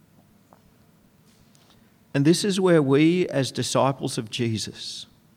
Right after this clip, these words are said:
need to be a people of faith. When it comes to wrath, we've probably only ever seen the injustices of how wrath is expressed in the world,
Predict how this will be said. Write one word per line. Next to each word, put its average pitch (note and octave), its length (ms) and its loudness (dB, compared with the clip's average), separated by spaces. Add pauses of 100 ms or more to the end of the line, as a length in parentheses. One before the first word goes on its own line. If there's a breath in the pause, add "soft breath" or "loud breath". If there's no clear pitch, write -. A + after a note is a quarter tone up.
(680 soft breath)
need C#3 320 2
to D#3+ 60 0
be D3 160 4
a C3 60 4
people C3+ 420 -2
of A#2 120 -6
faith. A#2+ 580 -8 (2250)
When D3 140 4
it D3+ 80 2
comes F3+ 320 2
to F3 100 4
wrath, E3 340 8
we've C#3+ 160 2
probably E3 480 4
only D#3 320 4
ever D3 200 4
seen D3 680 0 (240 loud breath)
the D3+ 320 4
injustices C#3 1040 4
of B2+ 140 4
how C3 260 6
wrath C#3+ 420 8
is C3 140 0
expressed C3 560 -2
in B2+ 120 -2
the B2 80 0
world, D3+ 520 4